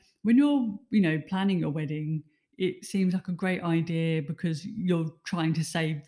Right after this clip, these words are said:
you money. But ultimately, if you're realistic, you know, no one really wants to use up their annual leave on you and your day. You know, they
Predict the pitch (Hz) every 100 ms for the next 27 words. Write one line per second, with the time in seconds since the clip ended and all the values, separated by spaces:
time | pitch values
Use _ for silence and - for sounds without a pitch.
0 | - 160 165 160 165 156 147 151 139 -
1 | - _ 190 180 170 - - 214 247 240
2 | 226 - 190 190 196 - 214 240 262 285
3 | 254 233 - 233 208 - - - - -
4 | - - 202 165 160 160 - - _ -
5 | 196 233 262 262 220 190 185 185 185 160
6 | 170 165 165 - - 165 156 156 156 165
7 | 165 160 147 - - 160 - - 160 165
8 | 156 - 165 165 165 156 160 165 170 156
9 | 139 143 180 202 - - _ - _ _
10 | _ 180 170 160 165 156 147 247 277 -
11 | 170 175 180 156 131 135 131 - 170 160
12 | 160 160 180 180 156 151 - - - 143
13 | - _ - 180 180 170 190 196 190 208
14 | 214 214 208